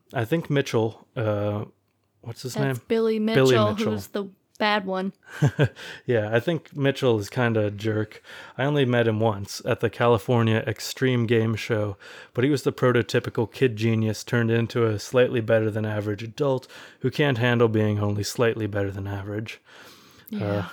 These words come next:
Speaker 1: Uh, I was quite glad to hear that Twin Galaxies cut their ties with Billy Mitchell, though annoyed that it took a personal falling out to make it happen.
Speaker 2: Yeah.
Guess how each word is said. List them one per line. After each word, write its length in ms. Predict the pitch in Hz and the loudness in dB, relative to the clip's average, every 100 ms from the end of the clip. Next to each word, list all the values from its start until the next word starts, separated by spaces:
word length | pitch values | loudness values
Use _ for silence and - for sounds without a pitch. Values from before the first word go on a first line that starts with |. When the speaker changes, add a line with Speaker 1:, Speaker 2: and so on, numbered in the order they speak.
| - | -10
Speaker 1:
Uh, 60 | 107 | 0
I 40 | 120 | 2
was 160 | 117 | 2
quite 340 | - 147 143 - | 2 2 2 2
glad 300 | 127 117 107 | 4 4 2
to 100 | 113 | 0
hear 220 | 127 135 | 4 4
that 160 | 117 - | 2 0
Twin 220 | 151 156 | 0 2
Galaxies 540 | 135 131 131 - 120 | 2 2 0 -2 -6
cut 200 | - 117 - | -4 -6 -4
their 120 | 113 | -4
ties 320 | - 135 123 | -2 -4 -2
with 120 | 123 | -2
Billy 220 | 123 120 | 0 0
Mitchell, 560 | 113 110 - 117 110 104 - - - _ | 0 -2 -2 -2 -2 -4 -16 -20 -20 _
though 180 | 107 113 | 2 2
annoyed 300 | 113 113 107 | 4 2 4
that 140 | 107 | 4
it 120 | 107 | 2
took 200 | - 110 | 0 -4
a 40 | 110 | -2
personal 380 | - 110 117 104 | -2 -2 -2 -2
falling 360 | 113 104 101 | 0 0 -2
out 180 | 101 98 | -4 -4
to 80 | 113 | -4
make 180 | 95 95 | -4 -6
it 60 | |
happen. 440 | 98 98 95 101 90 _ _ | -6 -6 -6 -10 -12 _ _
Speaker 2:
Yeah. 460 | 202 185 180 170 | -14 -14 -14 -18